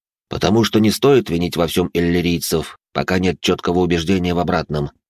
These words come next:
добавил де Фаллен. «Почему вы их так выгораживаете?» Кардинальский сын явно начал заводиться. «Я не выгораживаю», — спокойно ответил ему Тьерри. «Я просто хочу, чтобы всё было честно», —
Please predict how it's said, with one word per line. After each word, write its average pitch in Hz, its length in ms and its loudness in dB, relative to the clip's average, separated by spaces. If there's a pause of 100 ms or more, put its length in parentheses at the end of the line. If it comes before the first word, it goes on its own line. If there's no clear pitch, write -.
(200)
добавил 76 420 -4
де 69 140 -4
Фаллен. 69 520 -6 (720)
«Почему 156 380 2
вы 180 140 6
их 156 100 0
так 156 200 0
выгораживаете?» 87 880 0 (500)
Кардинальский 95 580 0
сын 113 200 0
явно 104 280 2
начал 104 440 2
заводиться. 82 680 -4 (960)
«Я 78 400 0
не 85 100 -2
выгораживаю», — 78 720 -2 (340)
спокойно 73 400 -4
ответил 76 300 -4
ему 78 140 -4
Тьерри. 71 440 -4 (560)
«Я 80 200 0
просто 107 360 0
хочу, 104 320 2
чтобы 95 300 0
всё 95 180 0
было 98 160 0
честно», — 71 480 -2